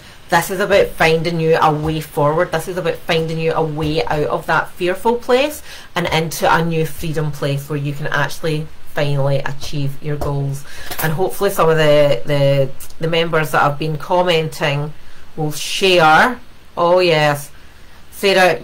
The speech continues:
you're ready. You don't need us. Well, you do need us 'cause you're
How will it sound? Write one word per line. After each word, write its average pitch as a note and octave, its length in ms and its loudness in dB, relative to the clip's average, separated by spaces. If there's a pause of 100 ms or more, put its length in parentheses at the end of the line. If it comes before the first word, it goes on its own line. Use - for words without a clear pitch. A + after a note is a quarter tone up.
(160)
you're F3 220 2
ready. D#3+ 540 0
You E3+ 140 -4
don't F3+ 200 0
need D3+ 140 0
us. D3 360 4 (220)
Well, C#3 200 4
you C3+ 60 2
do D3 160 2
need C3+ 160 2
us C3+ 140 0
'cause C#3 180 -4
you're B2+ 200 -2